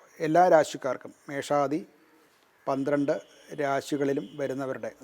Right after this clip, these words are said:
സാമാന്യ ഫലനിരൂപണം, ആ, നടത്തുകയാണ്. ഗ്രഹസ്ഥിതി പറഞ്ഞാൽ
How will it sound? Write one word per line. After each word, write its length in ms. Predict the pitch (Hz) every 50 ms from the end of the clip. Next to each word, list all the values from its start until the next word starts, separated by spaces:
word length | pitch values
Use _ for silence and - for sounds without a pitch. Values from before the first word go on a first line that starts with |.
| -
സാമാന്യ 640 | - - 135 131 131 135 135 135 135 131 131 147 - - _ _ _ - -
ഫലനിരൂപണം, 680 | - 135 135 139 139 127 127 127 120 123 123 127 - - - _ _ _ _ _ _ _ _ _ _ _ _ - _ _ _ _ _ -
ആ, 220 | - 131 120 113 110
നടത്തുകയാണ്. 640 | 131 139 131 - - 135 113 113 113 107 92 101 135 156 - _ - - - - - - - 160
ഗ്രഹസ്ഥിതി 400 | 147 131 139 139 - - 170 170
പറഞ്ഞാൽ 520 | 160 160 160 160 160 156 143 143 180